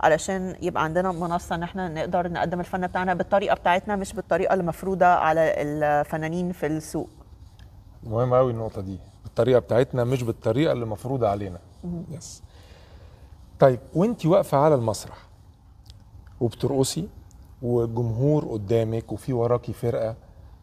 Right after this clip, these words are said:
Speaker 2: إيه الإحساس اللي بيبقى عندك؟ بتحسي بإيه وإنتي واقفة هنا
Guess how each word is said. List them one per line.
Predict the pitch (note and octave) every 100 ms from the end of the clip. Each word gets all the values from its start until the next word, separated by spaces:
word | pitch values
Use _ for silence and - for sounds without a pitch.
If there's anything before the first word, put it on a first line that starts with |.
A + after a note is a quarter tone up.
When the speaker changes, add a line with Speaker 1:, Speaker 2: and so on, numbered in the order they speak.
| - - -
Speaker 2:
إيه | F3+ G#3+
الإحساس | - - - - - D3+ D#3+ - - - - - -
اللي | A#2+ A#2
بيبقى | A2+ A2 G#2+
عندك؟ | B2 A2+ E2+ G2+
بتحسي | G2+ - - F3 - C3
بإيه | - C#3 D#3
وإنتي | C#3 C#3 -
واقفة | A#2+ C#3+ - G#2+
هنا | B2+ E3